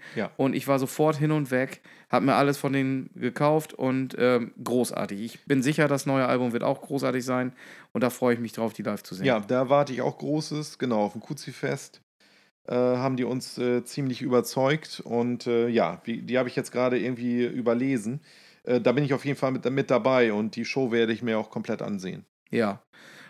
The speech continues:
Speaker 2: Und wenn du jetzt sagst, The Ruins of Beveras, die haben wir schon mal live gesehen, oder?
Speaker 1: Ja, die haben tatsächlich mal in unserer Heimatstadt Leer gespielt.
Speaker 2: Richtig.
Speaker 1: Im Jugendzentrum. Das muss auch eins der letzten Konzerte überhaupt gewesen sein. Seitdem ist ja nicht mehr viel,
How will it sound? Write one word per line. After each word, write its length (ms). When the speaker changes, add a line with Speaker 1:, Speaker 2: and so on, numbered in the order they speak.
Speaker 2:
Und 300
wenn 160
du 60
jetzt 120
sagst, 220
The 60
Ruins 280
of 140
Beveras, 420
die 140
haben 100
wir 60
schon 160
mal 80
live 260
gesehen, 300
oder? 180
Speaker 1:
Ja, 80
die 100
haben 100
tatsächlich 520
mal 100
in 60
unserer 300
Heimatstadt 420
Leer 240
gespielt. 580
Speaker 2:
Richtig. 420
Speaker 1:
Im 140
Jugendzentrum. 800
Das 160
muss 160
auch 140
eins 240
der 100
letzten 320
Konzerte 480
überhaupt 400
gewesen 360
sein. 200
Seitdem 320
ist 140
ja 100
nicht 140
mehr 100
viel, 420